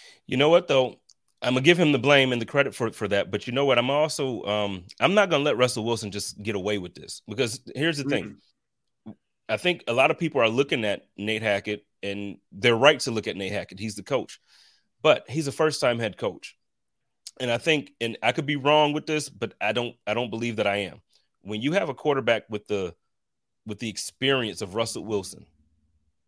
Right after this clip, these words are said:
Speaker 1: you're gonna, you're gonna
Speaker 2: Yeah.
Speaker 1: kinda, you're gonna lean on him a little bit. Here's my thing. Russell Wilson needs to be a little bit more aggressive and not as passive as he is as a human being. Y-, ain't no way in hell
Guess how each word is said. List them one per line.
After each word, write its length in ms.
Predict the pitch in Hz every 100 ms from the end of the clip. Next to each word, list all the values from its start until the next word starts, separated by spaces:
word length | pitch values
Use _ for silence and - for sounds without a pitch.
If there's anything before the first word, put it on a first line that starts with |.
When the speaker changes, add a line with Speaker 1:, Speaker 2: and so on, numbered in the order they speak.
| _ _ _ _ _ _ _ _ -
Speaker 1:
you're 220 | 120 147
gonna, 260 | 151 139
you're 220 | 113 123 143
gonna 260 | 160 147
Speaker 2:
Yeah. 120 | 117 95
Speaker 1:
kinda, 420 | 117 131 113 95 - _ _ _ -
you're 180 | 127 151
gonna 160 | 165
lean 200 | 160 165
on 80 | 143
him 160 | 135 120
a 40 |
little 200 | 110 101
bit. 260 | 90 85 _ _ _ _ _ _ 107
Here's 300 | - 175 151
my 160 | 151
thing. 340 | 143 107 82 - _ _ _
Russell 340 | 98 156 185 147
Wilson 340 | 147 151 120
needs 160 | 120 117
to 100 | 107
be 140 | 117
a 80 | 110
little 200 | 110 123
bit 140 | 120
more 460 | 113 113 110 104 95 _ _
aggressive 540 | 98 90 104 104 104
and 120 | 95
not 200 | 98 104
as 120 | - -
passive 460 | - 104 104 90
as 140 | 95 95
he 160 | 104
is 140 | 101 98
as 100 | 90
a 60 |
human 320 | 90 107 95
being. 320 | 90 92 80 - _ _ _ _ -
Y-, 80 | 107 151
ain't 220 | 190 175
no 120 | 175
way 260 | 165 156 131
in 80 |
hell 640 | 107 101 139 131 98 92